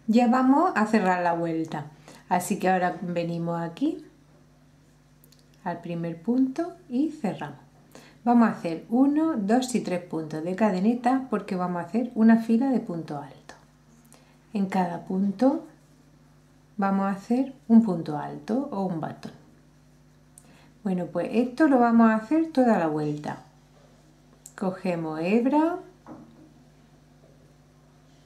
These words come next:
pasamos por el punto y sacamos uno, dos y dos.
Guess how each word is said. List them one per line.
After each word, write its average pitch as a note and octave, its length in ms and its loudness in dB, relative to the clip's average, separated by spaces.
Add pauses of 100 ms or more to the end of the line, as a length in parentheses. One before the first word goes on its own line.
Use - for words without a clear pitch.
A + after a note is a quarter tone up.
(280)
pasamos E3+ 540 -4
por E3+ 140 -8
el D#3+ 140 -4
punto A#3+ 840 0 (160)
y A#3+ 100 2
sacamos D#3+ 580 -6 (680)
uno, C#4 440 2 (480)
dos E4 500 -4
y G3 80 0
dos. E3 340 -4